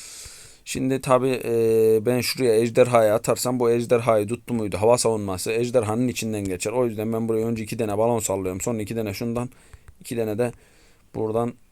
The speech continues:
e, elektro, ejderha binicisi. Elektro nereden çıkıyor? İkide bir elektro diyorum ya. Ejderha binicisi atıyorum. Ardından büyük koruyucumuzla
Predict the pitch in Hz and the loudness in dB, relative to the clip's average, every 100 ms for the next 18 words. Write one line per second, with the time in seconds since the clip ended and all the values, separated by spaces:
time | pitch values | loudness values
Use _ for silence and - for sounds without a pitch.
0 | _ _ _ - - - 95 92 104 104 | _ _ _ -20 -18 -14 -10 -8 -8 -8
1 | 92 - 120 107 117 110 - 110 101 113 | -10 -8 -6 -4 -2 -2 -2 -2 -2 -2
2 | 113 110 110 104 92 87 - 95 101 - | -2 0 0 0 -6 -8 -8 -6 -6 -6
3 | 117 120 117 117 117 - 90 98 95 92 | -4 -2 0 -2 -4 -6 -8 -6 -6 -6
4 | 95 104 - 101 92 87 90 92 107 113 | -6 -6 -6 -6 -6 -6 -8 -8 -6 -4
5 | 107 110 107 104 95 98 - 90 110 - | -2 -2 -4 -8 -6 -6 -6 -8 -8 -10
6 | _ _ _ - - _ - - 104 107 | _ _ _ -20 -20 _ -20 -16 -8 -6
7 | 107 95 92 98 107 101 101 95 95 98 | -6 -8 -6 -6 -6 -6 -6 -4 -4 -6
8 | 95 92 92 90 | -8 -6 -8 -8